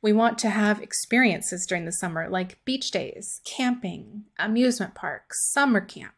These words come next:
road trips, and hiking. Being outside in nature and enjoying the things that have grown during the spring and enjoying the seeds that we planted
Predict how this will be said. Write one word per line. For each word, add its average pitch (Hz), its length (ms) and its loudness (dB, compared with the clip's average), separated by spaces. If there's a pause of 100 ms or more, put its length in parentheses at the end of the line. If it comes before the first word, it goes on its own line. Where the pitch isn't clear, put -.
road 214 320 2
trips, - 460 -6 (140)
and 196 200 -6
hiking. 226 500 -4 (880)
Being 233 320 6
outside 214 500 6
in 196 120 0
nature 185 260 0
and 214 100 -2
enjoying 202 640 2
the 190 80 -4
things 185 360 -2
that - 120 -6
have 196 340 -8
grown 185 560 -4 (180)
during 185 200 0
the 180 60 -2
spring 180 600 -4 (540)
and 175 520 0 (480)
enjoying 202 520 4
the 196 240 2
seeds 214 420 2
that - 100 -6
we 185 80 -6
planted 175 580 -8